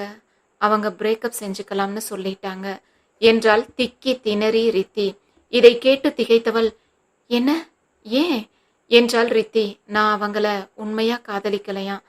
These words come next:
பணத்துக்காக போலியா நடிக்கிறேனா?" என சொல்லும் போதே அதற்கு மேல் பேச முடியாமல் அழுகையோடு நிறுத்தினாள் ரிஷி. "என்ன உளறல் இது? அவர் அப்படி சொன்னா நீயும் சரின்னு அப்படியே கேட்டுட்டு வந்துடுவியா?"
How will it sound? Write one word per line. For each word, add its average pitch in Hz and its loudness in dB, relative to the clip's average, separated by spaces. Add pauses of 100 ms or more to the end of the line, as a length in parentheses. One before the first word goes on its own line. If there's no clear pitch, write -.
(380)
பணத்துக்காக 226 -2
போலியா 226 0
நடிக்கிறேனா?" 196 -6 (460)
என 226 6
சொல்லும் 233 2
போதே 214 6 (120)
அதற்கு 220 0
மேல் 240 -2
பேச 226 4
முடியாமல் 202 -4 (380)
அழுகையோடு 233 6
நிறுத்தினாள் 208 -4 (100)
ரிஷி. 208 -4 (560)
"என்ன 247 4
உளறல் 214 2
இது? 190 -2 (840)
அவர் 226 8
அப்படி 220 4
சொன்னா 220 0
நீயும் 247 2
சரின்னு 214 2
அப்படியே 202 0
கேட்டுட்டு 220 6
வந்துடுவியா?" 180 -4